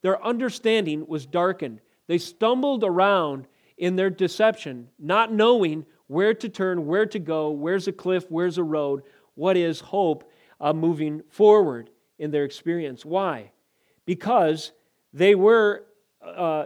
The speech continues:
they were enslaved to those who were by nature not God's. They served idols. They did not know the one true God.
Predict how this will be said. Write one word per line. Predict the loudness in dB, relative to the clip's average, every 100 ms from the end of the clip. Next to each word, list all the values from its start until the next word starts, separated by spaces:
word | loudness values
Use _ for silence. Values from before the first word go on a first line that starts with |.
| -8
they | 2 4
were | 6 2 0
enslaved | -6 -8 -4 0 2 0 -4
to |
those | 0 0 0 -2
who |
were | -2 0
by | 0
nature | 0 -4 -4 -8
not | -4 -6 -4
God's. | -4 -4 -4 -10
They | -2 -2
served | -2 0 2 2 0 -6 -10
idols. | -6 -4 -4 -8 -18 _ _ _ _ _ -4
They | -2
did | 0 0
not | 2 2 0
know | 0 0 -4 -8
the | -2 -2
one | 0 0 0 -2 -8 -14 _
true | -8 -4 -2
God. | -2 -2 -2 -8